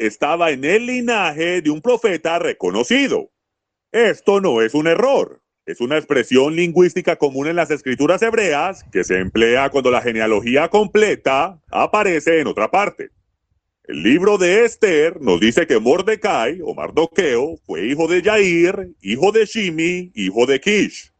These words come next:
Más de cuatrocientos años de linaje ancestral son pasados por alto deliberadamente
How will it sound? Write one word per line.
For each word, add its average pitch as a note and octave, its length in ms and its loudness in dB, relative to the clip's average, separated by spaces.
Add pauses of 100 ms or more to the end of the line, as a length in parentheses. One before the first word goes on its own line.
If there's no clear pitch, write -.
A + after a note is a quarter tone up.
(420)
Más A3+ 380 0
de C4 160 -2
cuatrocientos G3+ 760 -2
años A#3 300 -4
de F3+ 80 0
linaje D#3+ 420 -4
ancestral E3 800 -2
son D#2+ 220 -10
pasados B2 460 -2
por G2+ 160 2
alto G#2+ 260 0
deliberadamente B2+ 1200 -2